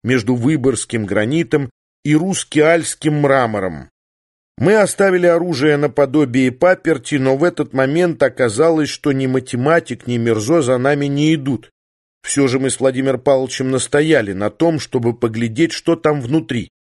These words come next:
Спорили мы недолго. Математик углубился в свою книгу, а Мирзо не пошёл по понятной причине разницы вер. Семецкий указал нам, куда встать, и мы полчаса простояли в храме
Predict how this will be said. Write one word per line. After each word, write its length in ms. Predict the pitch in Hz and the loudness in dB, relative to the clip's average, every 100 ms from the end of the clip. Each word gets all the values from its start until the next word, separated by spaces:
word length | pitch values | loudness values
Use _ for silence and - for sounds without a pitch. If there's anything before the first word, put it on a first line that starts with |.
| _ _ - | _ _ -10
Спорили 600 | - - 233 220 196 190 | -6 0 2 2 0 -2
мы 160 | 185 | 0
недолго. 720 | 185 175 120 135 98 80 85 - _ _ - | 0 0 2 2 0 -4 -8 -10 _ _ -2
Математик 800 | 131 147 147 156 147 - - - | -2 0 0 2 2 -2 -8 -6
углубился 680 | 120 131 127 139 123 - 107 | -2 -2 0 0 0 -2 -6
в 60 | |
свою 340 | - 113 113 107 | -2 -2 -2 -4
книгу, 460 | - 202 160 156 - _ _ | -4 -2 0 0 -2 _ _
а 140 | 127 139 | 0 2
Мирзо 420 | 156 160 143 214 | 2 0 2 0
не 120 | 185 | 0
пошёл 460 | - 135 - 190 190 | 0 -2 2 0 0
по 140 | - | -2
понятной 560 | 135 135 160 165 139 135 | -2 0 2 0 -2 -2
причине 680 | 127 120 - 151 143 135 - _ | -2 -4 -4 -2 0 0 -4 _
разницы 680 | 117 135 131 117 127 - 123 | 0 2 0 -2 -6 -6 -6
вер. 340 | 107 95 71 - _ _ _ _ _ - | -4 -6 -8 -14 _ _ _ _ _ -8
Семецкий 680 | - 156 202 214 - 165 | -2 0 2 0 0 0
указал 580 | 156 147 156 135 151 143 | 2 2 0 2 2 2
нам, 220 | 139 131 | 0 -2
куда 340 | 120 131 127 123 | -4 -2 0 0
встать, 420 | - - 208 202 | -2 0 0 0
и 140 | 151 147 | -2 0
мы 160 | 180 | 0
полчаса 600 | 151 175 165 - - 175 | 0 0 0 -2 -2 0
простояли 640 | 175 131 120 135 127 131 113 | 0 -4 -2 0 2 2 -2
в 80 | |
храме 420 | - 139 170 165 | -4 0 0 0